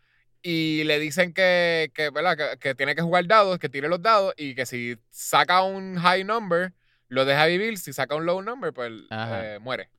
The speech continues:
Speaker 2: Oye,
Speaker 1: Él
Speaker 2: eh, oye,
Speaker 1: saca
Speaker 2: ¿y si
Speaker 1: Snake
Speaker 2: salía,
Speaker 1: Eyes, que
Speaker 2: y
Speaker 1: son
Speaker 2: si salía, este, un número, este,
Speaker 1: ¿Número qué?
Speaker 2: en el medio? Oh, no, que es doce.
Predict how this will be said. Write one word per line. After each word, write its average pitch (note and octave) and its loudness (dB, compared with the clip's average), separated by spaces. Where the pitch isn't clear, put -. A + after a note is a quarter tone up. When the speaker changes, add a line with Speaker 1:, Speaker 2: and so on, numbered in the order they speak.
Speaker 2:
Oye, F3 0
Speaker 1:
Él D#3+ 2
Speaker 2:
eh, - -10
oye, G3+ 8
Speaker 1:
saca G3 8
Speaker 2:
¿y D#3 0
si F#3 -2
Speaker 1:
Snake F#3+ 4
Speaker 2:
salía, F#3+ 4
Speaker 1:
Eyes, F3 0
que C3+ -8
Speaker 2:
y D3+ 0
Speaker 1:
son - -6
Speaker 2:
si F3+ -2
salía, F3 2
este, B2+ -4
un A#2+ -2
número, B2 0
este, A2 -4
Speaker 1:
¿Número B2 -2
qué? C3 -4
Speaker 2:
en A#2+ -4
el A#2 -6
medio? F2+ -8
Oh, C#3+ -2
no, F#3+ -2
que C#3+ 0
es C3 -6
doce. B2+ 0